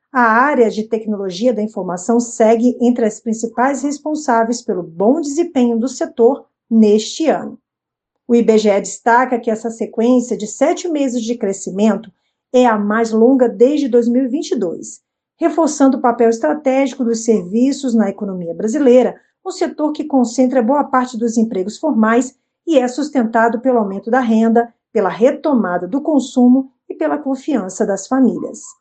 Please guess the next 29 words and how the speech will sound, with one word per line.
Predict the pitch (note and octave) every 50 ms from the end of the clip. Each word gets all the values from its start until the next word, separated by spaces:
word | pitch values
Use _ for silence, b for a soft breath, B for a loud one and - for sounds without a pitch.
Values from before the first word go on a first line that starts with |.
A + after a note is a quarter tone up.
| _ _ _ _ _
O | - C4+ A3+
crescimento | - C4 C#4+ C#4+ - C#4+ B3+ E4 G4 G#4+ G#4 - -
contínuo | - D#4+ C#4 B3 A3+ - - - C#4+ E4+ F4 D#4 C4
do | - A3 A3
setor | - - A3 G#3+ - G#3+ G3 F#3
de | G3
serviços | - - D4+ D4+ C4+ A3+ G3+ G3+ A#3 C#4+ D4+ D4+ C#4+ B3 -
reflete | A3 G3+ G#3 - - A3+ A#3+ C4+ C#4 B3 B3 A3
o | F3
resultado | E3+ G3 G#3 G3 G3+ F3 - _ - G3 G#3 A#3 B3+ B3 A3+ F#3+ F3+ F3+
das | F3 G3 F#3+ G3 - -
políticas | - _ F#3 F3 F3+ A#3+ D#4+ D4+ - - C#4 C4+ A3 C4
econômicas | B3 B3 - G#3+ F#3+ F#3 F#3 F#3 - - F#3+ F3+ F3 F3
e | E3+ D#3+
sociais | D#3+ - - - A3+ A#3+ A#3 - - F3+ F3 F3+ E3+
do | F3 G3
governo | A#3+ C#4 B3+ G#3+ G3+ G#3+ A#3 B3+ B3+ D#4 D#4
Lula, | D4 C4 B3+ C4+ C4+ C#4+ D4 C#4+ b b b _ _ _
que | - E4
fortalecem | D#4+ - D4+ C4+ - C4 A3+ G#3 G3 G#3+ A3+ A#3+ A3+ A3+ - G#3
o | F#3
mercado | F#3+ G3 G3 - - D3+ D#3 -
de | - -
trabalho, | C4+ C#4+ C#4 A3 A3+ A3+ A#3+ A#3+ A#3+ A#3+ A#3+ A#3+ - _ _ _ _ -
aumentam | F#4 E4+ D#4 D#4 E4 - D#4+ D#4
a | D4+
renda | C4+ C#4+ D4+ D4+ C#4+
das | B3 C#4+ D4 D4+ -
famílias | D#4 C4+ A3+ G3+ G#3+ C4+ D#4 C#4+ G#3+ F3+ F3+ F3+ - -